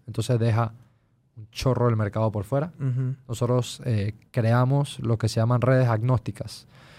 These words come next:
Speaker 1: que es que yo levanto la infraestructura de los lockers y cualquier persona que quiera entregar a través de mis lockers se puede conectar. So, yo soy agnóstico, yo recibo a toda operadora logística que quiera, eh, throw excess capacity a través de mis lockers, ¿no?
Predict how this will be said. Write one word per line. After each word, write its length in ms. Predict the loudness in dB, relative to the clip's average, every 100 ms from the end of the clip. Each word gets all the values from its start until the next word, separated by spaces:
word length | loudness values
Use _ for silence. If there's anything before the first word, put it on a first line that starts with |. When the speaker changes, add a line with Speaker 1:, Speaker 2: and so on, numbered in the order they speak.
| -10
Speaker 1:
que 120 | -2
es 40 | 0
que 140 | 4
yo 100 | 4
levanto 320 | 6 4 2
la 80 | 2
infraestructura 680 | 2 0 -2 -4 0 2 4
de 40 |
los 120 | 6
lockers 520 | 4 4 0 -4 -8 -20 -20 _ _ _
y 120 | -6 -2
cualquier 380 | 0 2 0
persona 400 | 0 -2 0 -2
que 120 | -2 -6
quiera 400 | -2 0 0 -4 -10
entregar 420 | -10 -6 0 2
a 60 | 2
través 220 | 2 0
de 20 |
mis 140 | 2 0
lockers 240 | 0 0
se 100 | -2
puede 220 | -2 -2 -2
conectar. 420 | -2 -2 -4 -8
So, 120 | -6
yo 100 | -6
soy 200 | -6 -4
agnóstico, 500 | -2 0 -2 -2 -2
yo 120 | -2 0
recibo 420 | -4 -4 -2 -2
a 40 |
toda 340 | -2 0 2 2
operadora 500 | -2 -4 -2 0 0
logística 400 | 0 0 -2 -2
que 80 | -4
quiera, 320 | -2 -2 -4 -8 -16 -20 -16
eh, 200 | -10 -10 -12 -20 _ _ -14 -2
throw 480 | 2 4 2 -2 -10 -20 _ _ _
excess 340 | -8 -4 -4 -4
capacity 640 | -4 -2 -4 -2 -4 -4 -8
a 60 |
través 240 | -8 -6 -4
de 60 |
mis 120 | -4 -4
lockers, 340 | -4 -6 -8
¿no? 120 | -10